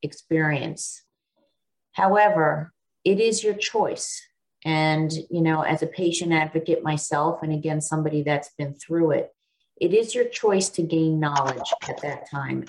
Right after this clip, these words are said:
And it's so important that you ask questions,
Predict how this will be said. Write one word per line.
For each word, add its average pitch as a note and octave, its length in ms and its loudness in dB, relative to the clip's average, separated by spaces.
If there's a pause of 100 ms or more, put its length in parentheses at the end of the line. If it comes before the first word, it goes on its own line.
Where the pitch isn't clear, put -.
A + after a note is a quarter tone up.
And D3+ 440 -2 (340)
it's F#3 240 0 (340)
so F3+ 680 4
important D3 760 -4 (560)
that D#3 220 -2
you E3 280 4
ask E3 380 0 (180)
questions, D#3 880 -4